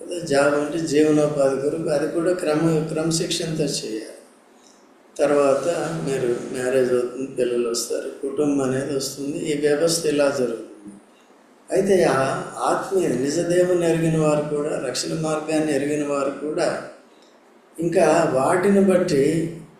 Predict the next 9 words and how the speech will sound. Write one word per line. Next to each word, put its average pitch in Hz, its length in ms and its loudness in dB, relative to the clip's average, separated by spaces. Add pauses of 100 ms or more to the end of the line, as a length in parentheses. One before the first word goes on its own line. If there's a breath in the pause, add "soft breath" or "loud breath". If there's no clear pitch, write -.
(260)
ఈ 170 160 4
దైవికమైన 180 640 4
విషయాలను 160 600 2
పక్కన 151 240 0
పెట్టేస్తే 143 1000 0
ఎంత 135 260 -4
భయంకరం 143 460 -2
ఉంది. 170 420 -8 (760)
అది 113 180 -8